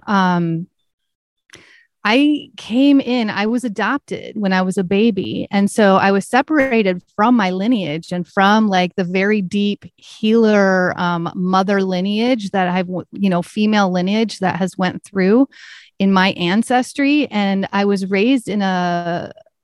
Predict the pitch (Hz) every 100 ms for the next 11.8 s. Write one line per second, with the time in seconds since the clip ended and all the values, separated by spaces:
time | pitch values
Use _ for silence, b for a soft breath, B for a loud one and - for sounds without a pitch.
0 | _ _ - 220 - 233 - 339 254 202
1 | 214 247 240 240 233 220 - B B B
2 | 180 156 214 254 294 339 - 208 202 -
3 | 254 247 254 196 196 214 190 185 170 185
4 | 233 220 196 202 180 - - 175 170 208
5 | 277 180 180 - 220 190 185 - 185 180
6 | 185 202 - 175 170 170 175 180 180 180
7 | 180 185 175 - 185 180 180 - 185 180
8 | 180 175 180 180 - 185 190 175 175 175
9 | - - 175 175 175 175 175 180 B B
10 | B 208 202 202 190 180 180 202 196 208
11 | 175 170 180 247 311 247 180 170